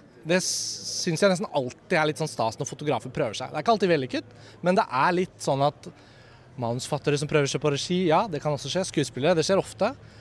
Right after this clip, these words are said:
Men fotografer, de gangene det skjer, så tenker jeg at det er en egen sånn forventning om et visuelt uttrykk, og at det er noe som følger med fra, fra liksom fotografens, hva skal vi si,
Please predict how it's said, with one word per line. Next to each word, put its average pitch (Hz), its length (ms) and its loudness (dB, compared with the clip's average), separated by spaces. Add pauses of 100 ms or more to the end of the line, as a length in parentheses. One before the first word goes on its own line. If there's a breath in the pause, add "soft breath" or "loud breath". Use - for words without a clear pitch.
(140 loud breath)
Men 170 100 -2
fotografer, 190 560 2
de 185 220 -6
gangene 185 280 4
det 190 120 2
skjer, 214 180 -2
så 202 120 -6 (100)
tenker 196 220 -4
jeg 147 80 4
at 143 40 -2
det 160 80 2
er 185 80 0
en 151 260 4
egen 139 80 -2
sånn 139 80 -4 (120)
forventning 123 300 -4
om 120 80 -4
et 110 60 -8
visuelt 117 300 -6
uttrykk, 147 640 0
og 131 60 -2
at - 80 -8
det 143 100 0
er 127 100 0
noe 131 220 -4
som 127 100 -8
følger 127 320 -4
med 117 220 -6
fra, 117 320 -2 (400 loud breath)
fra 135 80 0
liksom 123 160 -4
fotografens, 131 1200 -2
hva 131 100 -6
skal 139 160 -4
vi - 0 -
si, 135 200 0